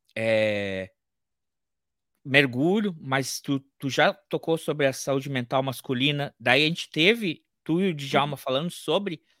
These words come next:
Speaker 1: a, a, a saúde mental do homem. A gente falou sobre câncer de mama, a gente falou so-, falou sobre várias coisas que às vezes a gente,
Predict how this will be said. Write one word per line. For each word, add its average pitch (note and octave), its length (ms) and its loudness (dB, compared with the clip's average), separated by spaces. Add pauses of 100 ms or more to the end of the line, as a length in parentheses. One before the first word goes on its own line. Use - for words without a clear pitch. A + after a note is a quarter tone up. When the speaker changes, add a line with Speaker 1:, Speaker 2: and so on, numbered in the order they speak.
(920)
Speaker 1:
a, C#3+ 800 4
a, B2 120 -6
a C3 80 -6
saúde E3+ 360 2
mental D3 320 0
do D3+ 120 -2
homem. C3+ 600 -2
A C3 180 -2
gente F3 300 -6
falou D3 600 2 (440)
sobre C3 400 -4
câncer C#3+ 420 -4
de C3+ 100 -10
mama, C3 280 -4
a C3 40 -4
gente D3+ 220 -8
falou C#3+ 180 -2
so-, - 120 -10 (100)
falou A#3 220 2
sobre C4+ 240 0
várias E3 440 4
coisas B2+ 520 -2
que F3 100 0
às C3 240 -2
vezes F#3 400 -2
a G3+ 40 4
gente, E3+ 460 0